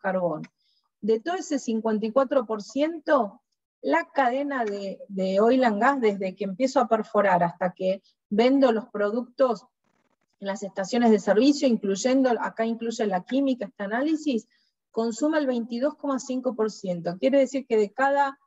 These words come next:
unidad equivalente de energía que produje, el veintidós por ciento me lo consumo en,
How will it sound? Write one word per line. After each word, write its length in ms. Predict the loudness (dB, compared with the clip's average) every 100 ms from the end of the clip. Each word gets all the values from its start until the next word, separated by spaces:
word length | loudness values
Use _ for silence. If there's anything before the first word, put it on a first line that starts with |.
| _ _ _ -14
unidad 480 | -10 -6 -2 0
equivalente 520 | 0 -2 -2 -2 -4 -6
de 40 |
energía 420 | -6 -4 -2 0
que 120 | -2
produje, 840 | -4 0 2 0 -2 -2 -2 -2 -8 _ _ _
el 160 | -8 -4
veintidós 540 | -4 -4 -2 0 0
por 220 | 0 -4 -2
ciento 380 | -2 -2 0
me 140 | -2 0
lo 160 | -2
consumo 920 | -2 -6 -6 -4 -2 0 -2 -4 -10 _ _ -6
en, 320 | -4 -2